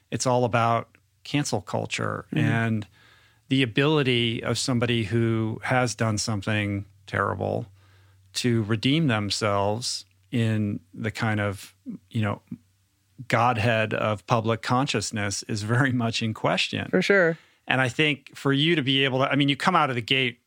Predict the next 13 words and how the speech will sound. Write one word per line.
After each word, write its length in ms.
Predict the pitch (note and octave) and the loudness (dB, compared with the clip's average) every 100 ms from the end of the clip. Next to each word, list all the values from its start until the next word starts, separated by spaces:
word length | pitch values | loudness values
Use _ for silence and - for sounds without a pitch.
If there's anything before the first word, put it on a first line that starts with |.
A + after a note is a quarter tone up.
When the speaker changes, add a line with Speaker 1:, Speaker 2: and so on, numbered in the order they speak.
| _ | _
Speaker 1:
super 380 | - - F#3+ A2+ | -8 -4 -4 -4
strong 420 | - D3 C3 G#2+ | -2 0 0 0
with 160 | G2+ - | -4 -2
Megan 260 | A2 G#2+ | -2 -2
Phelps 300 | F#2+ G#2+ G2+ A2 | -2 -4 -2 -2
Roper. 440 | A#2+ A#2+ A2 G#2+ | -2 -2 -4 -4
I 60 | G#2 | -4
mean, 160 | G2+ | -4
it's 180 | G2+ - | -4 -6
just 120 | - | -4
Speaker 2:
Yeah. 160 | D#3 C3+ | -2 -2
Speaker 1:
the 120 | A#2 A2 | -2 -2
most, 380 | A#2 G#2 - | 0 -2 -8